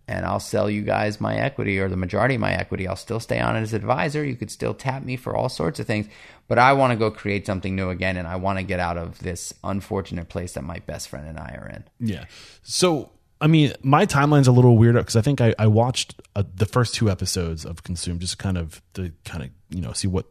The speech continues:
Speaker 2: the, the story was from their perspective, the producers of C N B C or wh-, whoever
Speaker 1: Mm-hmm.
Speaker 2: made it. Um, and it seemed like, I mean, I, what you're sharing now is kind of like where it was in the second episode of just, like,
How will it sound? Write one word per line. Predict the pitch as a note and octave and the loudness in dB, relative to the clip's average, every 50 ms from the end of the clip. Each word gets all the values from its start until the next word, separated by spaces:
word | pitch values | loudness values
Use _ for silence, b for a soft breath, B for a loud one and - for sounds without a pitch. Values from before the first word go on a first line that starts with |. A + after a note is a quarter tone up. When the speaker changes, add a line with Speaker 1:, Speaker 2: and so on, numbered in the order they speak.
| - | -10
Speaker 2:
the, | - D2+ D2 - | -12 -12 -10 -10
the | - F2 | -10 -8
story | - - G2+ F#2+ F#2+ | -6 -4 -2 -2 -2
was | F#2+ F#2+ F2+ F2+ - | -2 -2 -2 -4 -4
from | G2+ F#2 F2+ | -6 -8 -6
their | F2+ F#2+ F#2+ F#2 | -6 -4 -4 -6
perspective, | E2+ - E2+ - - E2 D#2+ - E2+ D#2+ D2+ D#2 | -6 -8 -10 -10 -10 -10 -8 -8 -10 -10 -8 -8
the | E2+ D#2+ D#2 D2+ - _ | -6 -6 -6 -8 -10 _
producers | - F#2 F2 F2 E2+ - - E2 D#2 D#2+ | -12 -10 -8 -8 -8 -8 -8 -10 -10 -8
of | E2 D#2+ D#2+ b b b b b b b | -10 -10 -10 b b b b b b b
C | - - G2+ F#2 | -8 -6 -4 -4
N | E2+ | -4
B | D#2 D#2+ | -4 -4
C | - - F2+ D#2 | -4 -4 -4 -4
or | D2+ D#2+ E2 | -4 -6 -8
wh-, | - | -6
whoever | - F#2 F2+ G#2 G#2+ | -4 -4 -2 0 0
Speaker 1:
Mm-hmm. | G#2+ G#2+ G#2 | 0 0 -2
Speaker 2:
made | F2+ F2 E2 | -2 -4 -6
it. | D#2 - b b b b b b b b b - | -8 -14 b b b b b b b b b -10
Um, | A2 A2 A2 G#2+ G#2 G2+ F#2 B B B B B B B B _ - - - _ _ _ - | -6 -4 -2 0 0 -2 -2 B B B B B B B B _ -20 -20 -20 _ _ _ -4
and | B2+ C3 C3 | -2 -2 0
it | A2+ | 0
seemed | - - A3 B3+ C4 | 0 -2 -2 0 -2
like, | G#3+ C3+ - - A#2+ B2 | -2 -4 -4 -4 -4 -2
I | A2+ | 0
mean, | B2+ B2+ A#2+ A#2 | 2 2 2 2
I, | - A2 A#2+ A#2+ - _ _ _ _ - | 0 0 0 -2 -2 _ _ _ _ -4
what | B2+ A#2 C#3 C3+ | 2 2 4 4
you're | C#3 A#2+ G2+ | 4 2 2
sharing | - - - C#3 D3 C#3 B2 G#2 G2 G2+ G2+ | 2 2 4 4 4 4 4 2 2 2 2
now | A2+ A#2 A2 G2+ F#2+ | 4 4 4 2 2
is | F#2 F2 | 0 0
kind | - - A#2+ A2+ | -2 -2 0 0
of | G2+ | 0
like | G#2 G2 - | 0 0 2
where | A2 A2+ A2 | 2 4 4
it | G2+ G2+ | 4 2
was | G2 G2 G2+ G2+ G2+ F#2+ | 2 2 4 4 4 2
in | G2+ F#2+ | 2 0
the | F2 | 0
second | - - G2 - F#2 F#2 | -2 -2 -2 -4 -4 -4
episode | F#2 - - F#2+ - G2 F#2 E2+ E2+ E2 D#2+ | -4 -6 -6 -6 -4 -4 -4 -4 -4 -6 -6
of | - E2+ E2+ D#2+ | -6 -8 -8 -6
just, | - F2+ F2 - | -4 -4 -4 -2
like, | F2+ E2+ E2 E2 E2 - - | -2 -2 -2 -2 -4 -8 -12